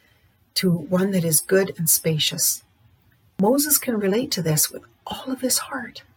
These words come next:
And then when his heart and his mind is full of God's love for him and his people, God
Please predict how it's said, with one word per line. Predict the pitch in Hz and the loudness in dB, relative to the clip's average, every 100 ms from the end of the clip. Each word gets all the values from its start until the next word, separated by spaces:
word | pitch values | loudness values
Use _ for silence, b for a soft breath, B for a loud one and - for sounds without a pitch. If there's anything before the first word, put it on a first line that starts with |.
| _ b b b b b | _ b b b b b
And | 220 208 | -2 2
then | 226 269 285 b b b | 2 0 -2 b b b
when | 262 | 2
his | 254 | 2
heart | - - 269 294 | 0 2 4 4
and | - | 2
his | 240 214 | 0 -2
mind | 226 247 247 | -2 -2 0
is | 240 - | 0 0
full | - - 220 185 185 B B | 0 2 4 2 -2 B B
of | - - | -16 -4
God's | 247 254 247 - | 0 2 2 0
love | 226 233 | -2 -4
for | - 190 | -6 -6
him | - 233 240 | -2 -2 -2
and | 240 | -2
his | 240 | -4
people, | - 202 - 165 175 b b b b b b b _ _ | -4 -4 0 0 -2 b b b b b b b _ _
God | 165 170 202 190 | 0 2 2 0